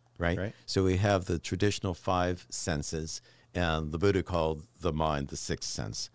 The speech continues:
Speaker 1: So experiencing all of our world, very simply, consciousness is thoughts, feelings,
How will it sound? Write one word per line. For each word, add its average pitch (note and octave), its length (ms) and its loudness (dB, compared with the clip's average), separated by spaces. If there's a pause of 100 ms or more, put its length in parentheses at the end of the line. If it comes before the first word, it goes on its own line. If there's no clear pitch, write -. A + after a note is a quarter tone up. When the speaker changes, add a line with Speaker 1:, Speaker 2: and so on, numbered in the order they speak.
(260)
Speaker 1:
So D#2+ 440 2 (400)
experiencing A2+ 920 2
all F2+ 540 0
of E2+ 400 -4 (260)
our E2+ 480 0
world, E2 560 -4 (200)
very F2 240 -2
simply, F2 720 -4 (440)
consciousness G2+ 720 0
is D#2+ 140 -6
thoughts, - 440 -6 (160)
feelings, E2 640 -6